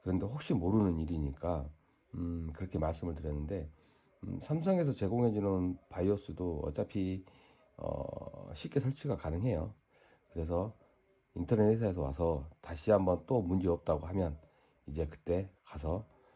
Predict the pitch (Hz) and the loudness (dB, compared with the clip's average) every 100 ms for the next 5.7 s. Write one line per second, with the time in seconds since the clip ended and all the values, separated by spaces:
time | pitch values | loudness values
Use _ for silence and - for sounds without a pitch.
0 | _ - - - - 82 92 - 78 82 | _ -12 -8 -8 -4 2 2 0 -4 -4
1 | 78 78 95 107 - - 85 113 120 73 | -4 -4 -4 -6 -10 -4 -2 -2 -2 -6
2 | - 82 _ - - _ - 107 - 117 | -10 -20 _ -20 -20 _ -2 0 4 6
3 | 110 107 104 - _ _ _ _ _ _ | 6 4 -2 -10 _ _ _ _ _ _
4 | _ 113 110 160 147 135 147 160 113 - | _ -2 2 4 4 4 2 4 4 4
5 | 107 139 113 107 78 71 69 | 6 6 6 2 2 -2 -6